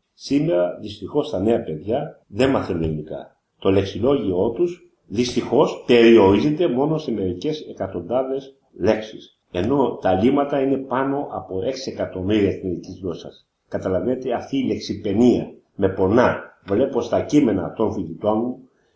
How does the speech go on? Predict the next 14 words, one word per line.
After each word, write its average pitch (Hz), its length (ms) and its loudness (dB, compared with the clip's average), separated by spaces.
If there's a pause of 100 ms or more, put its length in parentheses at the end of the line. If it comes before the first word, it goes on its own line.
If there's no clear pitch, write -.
(100)
βλέπω 131 560 4
πολλές 120 240 2
φορές 127 320 4
στις - 260 -8
εφημερίδες, 127 720 2
στα 185 160 -2
περιοδικά, 127 720 -2 (200)
αλλά 147 300 6
και 156 140 2
στα 139 360 2
μέσα 208 300 2
επικοινωνίας 170 1000 -2 (180)
να 98 100 -2
γίνεται, 107 640 -4